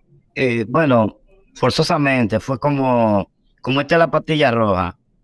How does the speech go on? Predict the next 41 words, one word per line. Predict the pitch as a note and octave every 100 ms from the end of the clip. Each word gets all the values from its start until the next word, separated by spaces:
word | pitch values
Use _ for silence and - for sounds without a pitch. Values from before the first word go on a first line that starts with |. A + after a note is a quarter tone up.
| _ _ -
no | A#2+
había | C3 C3+
la | B2
pastilla | B2 - A#2
azul, | A2 - E2+ - _
esta | B2+ E3+
es | D#3+
la |
pastilla | D3+ B2 C#3 A2+
roja, | G#2+ F2+ E2 - _ _ _ _
estás | A#2+ B2 D#3
obligado | D3+ D#3 D#3 C#3+
a | C#3
tomártela. | B2+ A2 F#2+ G2+ F#2+ F#2 _ _ _ _
Nos | G2+ A2+ A2
tomamos | A#2 A2+ C3 C#3
la | C3
pastilla | A2+ G#2+ E3 E3 D3 C3+ B2+ - _ _ _ _ _
y | A2+ A#2+ A#2
quedamos | G#2 A2+ A2+ B2+ -
prendidos | A#2+ G#2+ A2 A2 _
todos. | F#2 E2 E2 F2+ _ _ _ -
Eh, | G2+ G2 F#2+ F2+ F2+ F2 F2 - _ _ _ -
bueno, | G#2 A2+ F#2+ -
en | A#2 B2+
ese | - C#3
año | C3 C3+ B2+
también | A2+ A2 A#2 A2+
Sugar | C3 B2 A#2+
Hill | A#2+
Gang | A2+ A#2 A2+
visitó | A2 A2 A#2
el | A2
país | A#2+ D3 E3 D#3 -
y | A2+
se | A2
presentó | G#2 G2+ G2+ A#2
aquí | A2+
en | A2+
el | A2
país. | _ G2 F2+ -